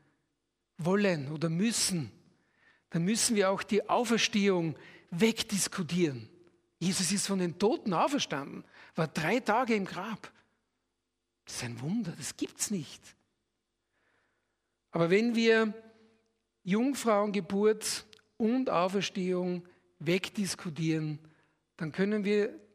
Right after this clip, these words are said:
die Bibel einpacken, dann brauchen wir keine Bibel mehr. Weil das sind Grundelemente des christlichen Glaubens.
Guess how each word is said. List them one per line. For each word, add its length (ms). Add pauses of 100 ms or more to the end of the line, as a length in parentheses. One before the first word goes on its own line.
(380)
die 60
Bibel 300
einpacken, 580
dann 140
brauchen 360
wir 100
keine 200
Bibel 320
mehr. 240 (1200)
Weil 120
das 200
sind 200
Grundelemente 1040
des 180
christlichen 640
Glaubens. 560